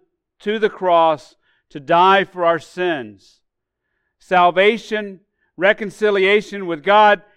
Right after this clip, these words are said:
and deliverance only come through the cross of our Lord. That's the gospel. When we believe that Christ shed his blood to redeem us from our sins, we can fully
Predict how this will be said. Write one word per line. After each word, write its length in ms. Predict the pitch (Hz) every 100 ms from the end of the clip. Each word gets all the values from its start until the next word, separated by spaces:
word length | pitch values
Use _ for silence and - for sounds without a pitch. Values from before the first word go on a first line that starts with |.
| _
and 200 | 175 180
deliverance 640 | 165 170 208 214 196 180 - 170
only 400 | 208 233 220 208
come 460 | - 202 214 202
through 260 | - 196 202
the 120 | 180
cross 480 | - 185 196 196 -
of 120 | 170
our 160 | 175 175
Lord. 540 | 190 196 143 104 95 _ _ _ _ _ _ _ _ _ -
That's 180 | 165
the 120 | - 170
gospel. 680 | 180 175 151 _ 113 98 _ _ _ _ _ _ _ _ _ _ _ _ _ _ _ _
When 220 | - 185 196
we 160 | 196
believe 720 | 160 175 185 233 226 233 226 _ _ _ _ _ _ _ _ _ _ _ _ _ _ _ -
that 180 | 170
Christ 480 | - 202 214 226 -
shed 240 | - 214 240
his 160 | 220
blood 560 | 160 196 214 208 202 -
to 100 | 185
redeem 460 | 175 156 202 233
us 180 | 226 202
from 380 | - 196 190 190 _
our 200 | 165 185
sins, 460 | 175 - 220 233 185
we 200 | 165 208
can 200 | 196 185
fully 560 | - 214 226 233 220